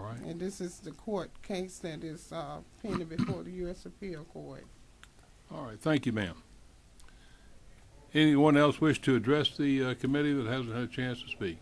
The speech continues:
Speaker 1: If not, we will close off public input. Yes, ma'am.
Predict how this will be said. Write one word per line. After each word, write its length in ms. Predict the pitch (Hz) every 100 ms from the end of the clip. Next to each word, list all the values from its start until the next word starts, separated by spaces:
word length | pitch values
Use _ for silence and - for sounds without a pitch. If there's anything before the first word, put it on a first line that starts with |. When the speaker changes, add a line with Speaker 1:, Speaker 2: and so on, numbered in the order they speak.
| -
Speaker 1:
If 180 | - 123
not, 220 | 117 117
we 140 | 104
will 260 | 101 95 87 - - - - -
close 300 | - 120 110
off 260 | 110 104 -
public 380 | 123 110 107
input. 420 | 113 120 117 120 113
Yes, 200 | 120 127 -
ma'am. 420 | 123 123 123